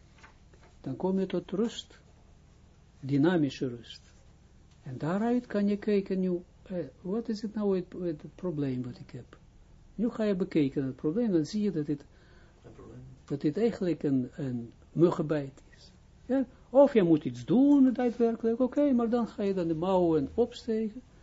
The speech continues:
Speaker 1: en je gaat oplossen, oplossen dat probleem zonder geharrewar, zonder dat, eh, dat, eh, overge-, oververmoeid zijn, overge-, overgewerkt zijn.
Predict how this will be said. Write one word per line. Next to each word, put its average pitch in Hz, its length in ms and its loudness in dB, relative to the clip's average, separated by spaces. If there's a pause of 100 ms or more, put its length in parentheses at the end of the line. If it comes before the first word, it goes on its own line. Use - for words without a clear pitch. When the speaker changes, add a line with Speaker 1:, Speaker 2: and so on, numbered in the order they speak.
(280)
Speaker 1:
en 277 140 4
je 294 140 6
gaat 247 240 -2
oplossen, 233 480 0
oplossen 208 380 -2
dat 175 120 -6
probleem 175 380 -2
zonder 285 580 4 (720)
geharrewar, 214 760 4
zonder 233 460 2
dat, 214 340 -4
eh, 214 80 -4 (180)
dat, 196 160 -4 (120)
eh, 190 300 -4
overge-, 190 480 0
oververmoeid 196 840 2
zijn, 185 380 0
overge-, 156 640 -2
overgewerkt 180 760 0
zijn. 156 280 -4